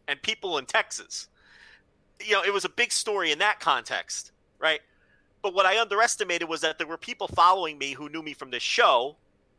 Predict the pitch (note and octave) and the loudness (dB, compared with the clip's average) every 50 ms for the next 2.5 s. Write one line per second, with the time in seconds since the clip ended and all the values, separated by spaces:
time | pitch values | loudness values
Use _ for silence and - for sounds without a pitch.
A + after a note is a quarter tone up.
0 | _ _ _ _ - E3+ D#3+ D#3 D#3 D3+ D3 C#3+ C3+ C#3+ C#3 C3+ C3 C3 B2+ A#2+ | _ _ _ _ -2 0 2 2 4 4 4 2 2 0 2 2 2 2 0 -4
1 | - _ _ _ _ _ - - - F#3+ D#3+ D#3 - D3 B2+ B2 C3 C3 - E3+ | -8 _ _ _ _ _ -18 -6 0 0 0 0 0 -6 -6 -4 -2 0 0 0
2 | F3 F3+ E3+ D#3 D#3+ D#3+ - - - - | 0 -2 0 2 2 4 4 2 2 0